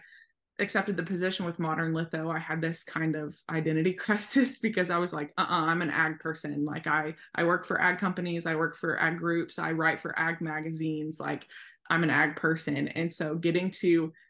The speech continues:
be the ag person at a non-specific agriculture organization and then still get to serve those same people I was serving in other roles has been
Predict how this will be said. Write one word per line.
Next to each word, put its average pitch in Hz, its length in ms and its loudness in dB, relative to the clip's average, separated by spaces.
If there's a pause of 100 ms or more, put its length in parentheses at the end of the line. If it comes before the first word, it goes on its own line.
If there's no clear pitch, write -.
(140)
be 160 340 2
the 185 240 0
ag 160 240 0
person 170 400 -2
at 170 160 0
a 160 60 0
non-specific 160 1080 0
agriculture 160 800 -2 (420)
organization 165 880 2
and 175 160 2
then 170 120 2
still 196 300 0
get 185 160 0
to 196 80 -2
serve 180 300 0
those 165 240 0
same 165 200 -2
people 160 340 -2
I 147 120 -2
was 160 180 -4
serving 151 340 0
in - 100 -2
other 131 260 -2
roles - 360 -6
has 165 180 -4
been 147 320 0